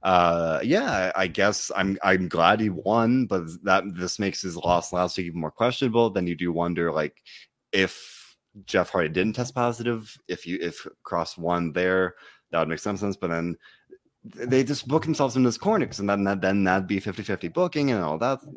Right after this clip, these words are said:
uh, all this stuff. Like, you know, there are some just valid criticisms there. Um, yeah, I don't know, but at least for now, I do think they are gonna split uh, cross between Raw and N X T, and I think that's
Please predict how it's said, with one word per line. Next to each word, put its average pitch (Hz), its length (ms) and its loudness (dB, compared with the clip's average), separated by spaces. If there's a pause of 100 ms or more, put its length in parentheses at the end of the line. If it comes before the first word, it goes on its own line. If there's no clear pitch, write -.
uh, - 100 -12 (100)
all 180 200 2
this 101 140 -8
stuff. - 260 -8
Like, 80 180 -4 (400)
you 92 60 -4
know, 85 80 -2
there 87 100 4
are 90 200 4
some 90 600 0
just - 200 -20
valid 90 240 0
criticisms 82 480 -6
there. 87 420 0 (460)
Um, 78 580 0 (760)
yeah, 131 200 6
I - 20 8
don't 117 100 4
know, - 240 -6
but 120 160 6
at 117 80 4
least 170 180 -2
for 135 80 0
now, 104 180 2
I 92 100 0
do 101 160 -4
think 101 180 -4
they 98 100 0
are 87 200 0
gonna 92 200 -2
split - 400 -2 (240)
uh, 95 220 2 (680)
cross - 240 -4
between 95 220 -8
Raw 87 180 -2
and 85 80 -4
N 80 60 -4
X - 200 -10
T, 110 400 -4 (380)
and 80 640 -4
I 110 60 -6
think 156 160 -4
that's 110 200 -2